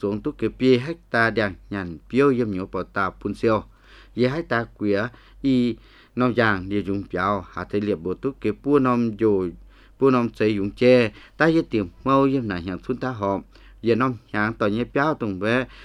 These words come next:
thâu siêu duẩn tú phế bét siêu nông nhàn. Ông Nguyễn Đăng Hải, cán bộ yếm trung tâm, sảnh ấy, sư phong thính phản háng duẩn, nùng công an chấn quyền, con phun hiu. Quê yê tì công, tê hên cây,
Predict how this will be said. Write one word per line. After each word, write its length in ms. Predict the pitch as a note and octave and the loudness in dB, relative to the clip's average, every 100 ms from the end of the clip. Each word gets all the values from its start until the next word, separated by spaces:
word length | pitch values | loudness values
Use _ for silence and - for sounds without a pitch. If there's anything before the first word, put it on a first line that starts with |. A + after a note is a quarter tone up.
| - | -8
thâu 180 | - B2 | 0 0
siêu 300 | G#2+ B2+ A2+ | 2 2 2
duẩn 220 | G#2 G#2 | 0 -2
tú 80 | G#2+ | -4
phế 200 | - B2+ | -2 -2
bét 220 | D#3 F3 | -2 -4
siêu 140 | A2 G2 | -2 -2
nông 160 | D3 C3+ - | -2 -8 -6
nhàn. 280 | A2 G#2+ E2+ - - - | -2 0 -2 -12 -20 -6
Ông 240 | - C#3 A#2 | 0 2 2
Nguyễn 180 | A#2 B2 | 0 0
Đăng 200 | - A#2 G#2+ | 0 0 -2
Hải, 320 | - G#2 F2 | -2 -2 -2
cán 300 | - - C3+ | -4 -4 -2
bộ 280 | G#2+ F#2 F#2 | 0 0 0
yếm 180 | G#2 B2 | -2 -4
trung 180 | A#2+ G#2 | -6 -2
tâm, 340 | A#2+ A#2 A2 - | 0 0 -2 -4
sảnh 200 | G#2+ F#2+ | -8 -6
ấy, 300 | F#2+ G2+ A2+ | -4 -4 -4
sư 120 | - A2 | -10 -4
phong 220 | A2+ G2+ | -4 -4
thính 160 | G#2 G2+ | -6 -8
phản 180 | G2+ G2 | -6 -6
háng 180 | F#2+ G2+ | -6 -4
duẩn, 220 | G#2 G2+ G#2+ - | -4 -4 -6 -6
nùng 220 | G#2 F2+ | -4 -4
công 240 | - A2 | -2 -2
an 80 | A2+ | -2
chấn 180 | - G#2 G#2 | -2 -4 -2
quyền, 240 | A#2 G#2 E2+ | -2 -2 -2
con 160 | B2+ | -6
phun 160 | A#2 G#2 | -4 0
hiu. 280 | A#2+ D3+ A2 - _ - - - _ - - - - - - - - - - _ _ | 4 4 2 -10 _ -20 -20 -20 _ -20 -20 -20 -20 -20 -20 -20 -20 -20 -20 _ _
Quê 260 | A2 A2 A#2 | 2 4 4
yê 140 | B2+ | 2
tì 160 | A#2 G#2+ | -2 -6
công, 400 | - A#2 A#2 A2 | 0 0 0 0
tê 120 | C3+ | -2
hên 340 | C3+ D3 D3 | 0 2 0
cây, 400 | C3 A#2 A2+ A2+ | 0 0 2 0